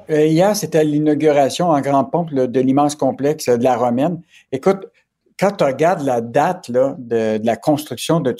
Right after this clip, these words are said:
ça, au moment où ça a débuté, là, écoute, on parle de quatorze ans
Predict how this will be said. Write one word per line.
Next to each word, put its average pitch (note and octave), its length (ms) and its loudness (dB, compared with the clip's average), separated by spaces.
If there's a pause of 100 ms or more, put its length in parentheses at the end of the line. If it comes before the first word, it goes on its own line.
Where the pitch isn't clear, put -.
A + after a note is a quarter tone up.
ça, D#3+ 160 2
au C3+ 80 0
moment C3+ 280 2
où E3 40 -2
ça - 300 -2
a B2 80 0
débuté, C#3 440 -2
là, E3 140 -2 (300)
écoute, - 260 -2
on B2+ 120 0
parle D#3+ 260 -2
de C#3 60 2
quatorze C#3+ 580 -2
ans E3 140 0